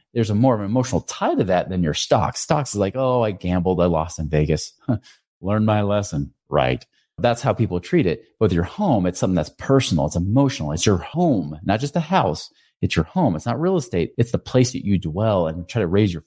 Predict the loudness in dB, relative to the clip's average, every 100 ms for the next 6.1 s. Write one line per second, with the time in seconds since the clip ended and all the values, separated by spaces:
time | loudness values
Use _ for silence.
0 | -2 0 0 -4 -12 _ _ _ 0 0
1 | 0 -2 0 -2 0 0 0 0 0 0
2 | -2 0 0 0 -2 -2 0 0 0 0
3 | 0 0 -2 -4 0 0 0 0 0 0
4 | -2 -2 -2 -4 -6 -12 _ -6 -6 -2
5 | 0 0 0 0 0 2 0 0 0 0
6 | 0